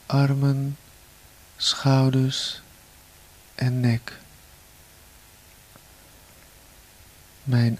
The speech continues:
armen, schouders en nek zijn zwaar en warm.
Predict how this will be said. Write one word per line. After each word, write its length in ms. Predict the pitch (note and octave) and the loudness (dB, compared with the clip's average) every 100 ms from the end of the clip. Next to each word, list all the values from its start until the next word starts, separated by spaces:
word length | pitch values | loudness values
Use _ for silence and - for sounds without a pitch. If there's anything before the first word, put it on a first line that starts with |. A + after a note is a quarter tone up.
| - | -4
armen, 760 | C3+ C#3 C#3 C#3 C#3 C#3 C#3+ - - - - - - | 0 0 0 0 -2 -2 -8 -12 -20 -20 -20 -20 -20
schouders 1000 | - - - C#3 C3+ C3 C3+ C3+ - - - - - - - - - | -8 -8 0 2 2 2 0 -2 -6 -8 -14 -20 -20 -20 -20 -20 -6
en 300 | B2 A2+ A2+ | -2 -2 0
nek 360 | A#2 B2 - - - - - - - - - - | 0 0 -4 -20 -20 -20 -20 -20 -20 -20 -20 -8
zijn 420 | - A#2 A#2 A2+ | -2 0 0 -2
zwaar 640 | - - B2+ B2+ B2+ C3 - - - - - - - - - - - - - - | -2 0 2 2 0 -2 -8 -20 -20 -20 -20 -20 -20 -20 -20 -20 -20 -20 -20 -12
en 280 | - B2+ B2+ | -4 -2 0
warm. 460 | B2 A#2 A2+ A2+ | 2 0 -2 -6